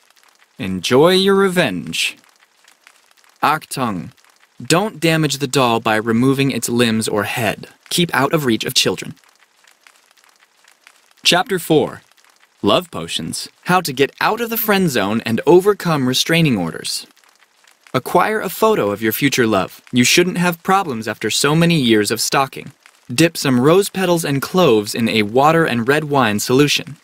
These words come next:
Bring the mixture to a boil. After cooling, drink the love potion you just completed. Wait comfortably at home for his or her arrival.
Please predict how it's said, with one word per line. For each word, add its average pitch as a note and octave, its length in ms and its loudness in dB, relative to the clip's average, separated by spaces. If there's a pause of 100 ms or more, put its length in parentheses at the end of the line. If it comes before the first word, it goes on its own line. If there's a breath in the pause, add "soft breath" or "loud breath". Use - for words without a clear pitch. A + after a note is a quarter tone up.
(100)
Bring F#3 240 2
the F#3 60 -2
mixture A#2+ 320 -2
to C#3+ 180 4
a D3 40 4
boil. D#3 380 0 (220)
After D#3+ 320 -2
cooling, B2+ 560 -2 (100)
drink G3+ 320 2
the G#3 100 0
love E3+ 280 0
potion A2+ 400 -2
you G#2+ 100 0
just B2+ 260 2
completed. B2+ 540 0 (220)
Wait D3 380 2
comfortably F#3+ 540 2
at F3+ 120 0
home D3+ 400 2
for B2 220 -2
his D3+ 220 2
or E3+ 160 2
her A2+ 220 4
arrival. D#3 480 0